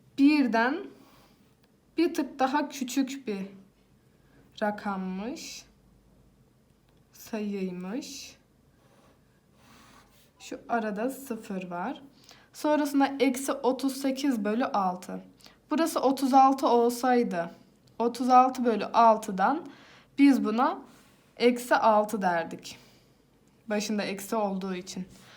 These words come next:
Ama bize otuz sekiz vermiş. Yani altıdan biraz, eksi altıdan biraz daha büyük bir sayıymış. Şuraya biz eksi altıyı koyarsak eksi otuz sekiz bölü altı da yaklaşık olarak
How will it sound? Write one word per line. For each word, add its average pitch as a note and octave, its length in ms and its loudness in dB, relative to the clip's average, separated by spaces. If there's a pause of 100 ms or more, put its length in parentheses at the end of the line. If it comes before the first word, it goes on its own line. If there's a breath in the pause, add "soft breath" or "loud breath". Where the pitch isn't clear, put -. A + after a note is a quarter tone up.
(420 soft breath)
Ama D4 300 4
bize D#4+ 280 4
otuz C#4 400 -2
sekiz C#4 380 0
vermiş. F3+ 360 -2
Yani B3+ 220 0
altıdan C4+ 800 6
biraz, B3 320 6 (400)
eksi A3+ 300 -2
altıdan A3 680 2
biraz A3 320 2
daha G#3+ 320 -2
büyük G#3+ 420 -6
bir F3 160 -6 (1080 soft breath)
sayıymış. F#3 800 -6
Şuraya C4 340 2
biz A#3 160 -8
eksi A3+ 320 -4
altıyı A3+ 420 0
koyarsak G#3 840 -4 (2000 soft breath)
eksi C4+ 380 -2
otuz C4 540 -2
sekiz B3 480 -2
bölü G#3 160 -2
altı A3+ 480 2
da A#3+ 80 0
yaklaşık B3 640 0
olarak G#3 480 -6